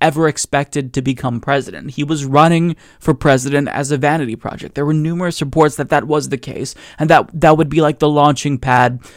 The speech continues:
for some type of news network or T V network or something along those lines,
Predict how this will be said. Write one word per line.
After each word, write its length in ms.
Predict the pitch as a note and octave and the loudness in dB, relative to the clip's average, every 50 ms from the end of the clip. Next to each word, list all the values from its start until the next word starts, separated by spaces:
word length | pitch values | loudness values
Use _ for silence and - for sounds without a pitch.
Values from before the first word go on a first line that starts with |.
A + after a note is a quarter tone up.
| - - _ | -20 -20 _
for 460 | _ - D3 D3 D3 C#3+ C#3 C3 B2+ | _ -6 -2 0 2 2 2 0 0
some 300 | B2+ - - E3 D3+ C3 | -2 -2 -2 -2 -2 -4
type 340 | - - - - E3 D#3 C#3 | -8 -10 -10 -6 -6 -6 -4
of 260 | D#3+ D3 C3+ D#3+ - - | -6 -8 -8 -12 -14 -8
news 420 | C#3+ C#3+ D3+ D#3+ E3 E3+ D3 C3+ | -4 -2 0 2 0 0 -2 -2
network 400 | C3 C#3 - - A#2 B2 A#2 - | -4 -6 -4 -2 -2 -2 0 0
or 80 | C#3 C3 | 0 0
T 220 | B2 - - D3 | 0 -2 -4 -4
V 160 | D3 C#3+ D3 C3+ | -2 -2 -2 -2
network 340 | C3 A2+ F#2 - A#2 A#2 | -2 -2 -4 -4 -6 -4
or 60 | A#2+ A#2+ | -4 -4
something 520 | - C#3 C3 A#2+ A#2+ A#2+ B2 B2 - - - | -4 -4 -4 -4 -4 -4 -4 -4 -6 -8 -6
along 280 | - B2+ C3 C3 C3+ C3 | -2 2 2 2 2 2
those 220 | A#2 A#2 A#2+ - | 0 0 0 2
lines, 400 | D3 D3 D#3 D#3 D3 C#3+ C3+ - | 4 4 4 4 4 2 -2 -4